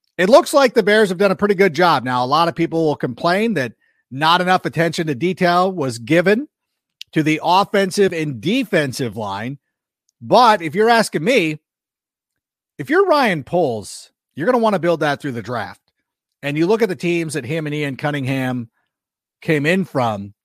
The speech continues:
a lot of those teams were built through the draft. And where you build continuity on the offensive and defensive line is building through the draft and just having guys that you know are gonna be there for a number of years,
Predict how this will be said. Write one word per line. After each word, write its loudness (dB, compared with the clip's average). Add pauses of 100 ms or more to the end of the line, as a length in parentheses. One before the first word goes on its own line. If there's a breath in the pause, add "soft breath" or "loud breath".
(260)
a -4
lot 4
of 0
those 0
teams -2
were 0
built -2 (380)
through 2
the 2
draft. -2 (480)
And -6
where 4
you 0
build 0
continuity -2 (800)
on -6
the -4
offensive 0
and -4
defensive -4
line -4 (460)
is 4
building 2
through -2
the -4
draft 0
and -8
just -8
having -4
guys -2
that -10
you -4
know -2
are -2
gonna -4
be -6
there -4
for -6
a -4
number -4
of -4
years, -4